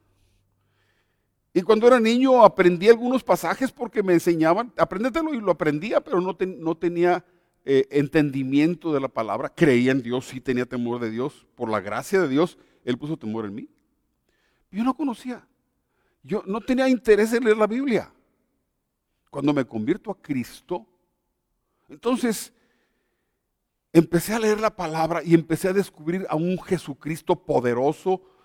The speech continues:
lleno de amor, de misericordia, Señor de la vida. Eh, yo, yo compré mi Nuevo Testamento porque yo estaba en aquel tiempo en la normal,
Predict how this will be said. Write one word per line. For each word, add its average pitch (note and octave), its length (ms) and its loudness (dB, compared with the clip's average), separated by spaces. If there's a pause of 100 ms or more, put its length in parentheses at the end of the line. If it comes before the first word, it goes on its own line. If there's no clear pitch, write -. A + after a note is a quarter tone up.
(180)
lleno F3 360 -2
de D3+ 80 0
amor, B2+ 380 4
de E3 120 -2
misericordia, C#3 960 -2 (180)
Señor D3 800 2
de F#3 100 2
la D3+ 140 4
vida. D#3+ 500 0 (3250)
Eh, D#3 480 -8
yo, D#3+ 260 -14 (100)
yo F3+ 120 -10
compré F#3 220 -12
mi F#3+ 120 -6
Nuevo F#3+ 180 -2
Testamento E3 840 -12 (2000)
porque D#3 360 2
yo D#3+ 100 2
estaba E3+ 300 -8
en E3 60 -6
aquel D#3 240 -10
tiempo D#3+ 300 0
en D3+ 60 0
la C#3 100 0
normal, B2 520 -6